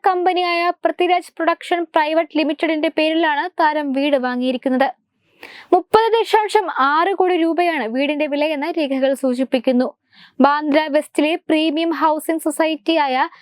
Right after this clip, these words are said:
നരേൻ ടെറസിലാണ് പൃഥ്വിരാജിന്റെ പുതിയ വീട് സ്ഥിതി ചെയ്യുന്നത്.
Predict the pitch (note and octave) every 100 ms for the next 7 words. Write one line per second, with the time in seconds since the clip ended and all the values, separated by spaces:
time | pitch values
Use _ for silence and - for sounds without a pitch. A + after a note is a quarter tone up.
0 | _ - D#4+ E4+ G4 G4 G4 E4+ E4+ F4+
1 | F4 C#4+ - C#4 C4+ D4+ C#4 C#4 D4 -
2 | C#4+ E4 D#4+ C#4+ C#4 A3 - A#3+ B3 B3+
3 | B3 B3